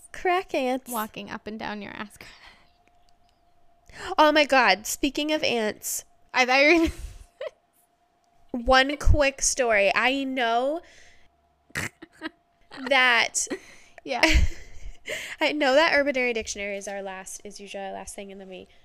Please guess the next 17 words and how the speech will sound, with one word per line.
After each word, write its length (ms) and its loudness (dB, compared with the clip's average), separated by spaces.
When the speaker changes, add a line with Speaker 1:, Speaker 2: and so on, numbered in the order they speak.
Speaker 1:
go 80 -10
out. 120 -6
Speaker 2:
No, 100 0
Speaker 1:
But 140 -4
real 80 2
Speaker 2:
it's 60 -2
Speaker 1:
quick. 160 2
Speaker 2:
okay. 160 -4
Speaker 1:
Um, 400 2
Speaker 2:
I 40 -14
love 180 -6
a 60 -8
story. 440 -14
Speaker 1:
when 160 -6
I 120 2
was 160 -2
visiting 640 2